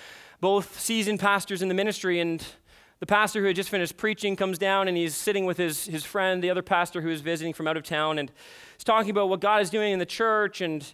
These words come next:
and he looks over and sees a man, uh, doing some kind of ministry activity, and, and, and the preacher of that church looks to his friend and, "You see that man over there? That, that's one of my converts."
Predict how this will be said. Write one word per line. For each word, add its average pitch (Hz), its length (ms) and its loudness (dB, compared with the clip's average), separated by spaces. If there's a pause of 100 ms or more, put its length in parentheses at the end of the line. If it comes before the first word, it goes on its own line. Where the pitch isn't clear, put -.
(420)
and 165 120 -2
he 160 280 -4
looks 214 260 0
over 220 300 2
and 180 120 0
sees 226 280 -2
a 202 40 0
man, 202 640 0
uh, 196 80 -4
doing 196 300 0
some 202 260 -2
kind 214 440 0
of 175 100 -2
ministry 196 760 -2
activity, 196 840 0
and, 170 280 -2 (680)
and, 175 160 -2
and 185 160 0
the 170 60 0
preacher 240 440 0
of 196 120 0
that 196 220 4
church 226 440 -2
looks 208 240 -4
to 202 100 -6
his 180 100 -4
friend 214 300 -2
and, 196 60 -2
"You 180 40 -4
see 226 180 -2
that 226 120 4
man 214 220 0
over 214 180 2
there? 143 380 0 (1200)
That, 190 160 -2
that's 202 180 2
one 214 160 0
of 202 60 0
my 185 160 2
converts." 180 680 -2